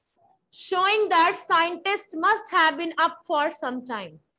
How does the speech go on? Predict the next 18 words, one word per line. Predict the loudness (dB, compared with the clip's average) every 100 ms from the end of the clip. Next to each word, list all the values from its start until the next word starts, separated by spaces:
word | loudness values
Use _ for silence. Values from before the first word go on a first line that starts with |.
| _ _ _ -18
Stranger | -4 0 2 2 4 4
still, | 2 0 4 4 4
the | 0
clothes | 2 2 2 2 0
and | 0 0
bandages | 0 0 -2 -4 -4
that | 0 0 0
he | -4 -2
always | 0 2 2 0 0 -2 -4
wore | -2 0 0
lying | 0 -2 -2 -4
in | -6
the | -6 -6
room. | -10 -14 _ _ _ _ _ _ _ _
The | -4 -2 0
attire, | 2 4 4 4
you | 4 0
remember, | 0 -2 0